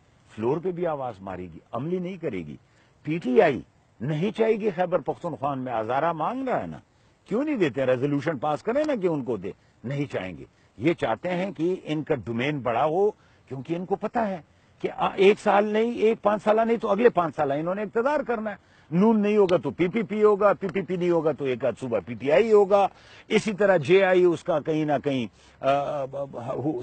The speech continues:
ساتھ ملا ہوا ہوگا، الائنس ہوگا، اے این پی کہیں نہ کہیں الائنس میں ہوگا مرکز صوبے میں۔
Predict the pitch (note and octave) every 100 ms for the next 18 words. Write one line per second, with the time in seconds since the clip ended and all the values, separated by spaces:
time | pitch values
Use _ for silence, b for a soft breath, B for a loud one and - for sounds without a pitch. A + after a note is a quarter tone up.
0 | - D3 D3+ C#3 F3 A3+ G#3+ A3 F#3+ F#3+
1 | F#3 F#3 D#3 B2+ C#3+ A#3 F#3+ G3+ F#3+ G3
2 | F#3 b b b A#3 A3+ F3 F3 E3+ D#3+
3 | C#3+ B2 C#3 C#3 C3 F3+ A#3+ - G#3 G#3
4 | G3+ G3+ G3 G3 F#3 F#3+ - F#3 F#3+ F3+
5 | F3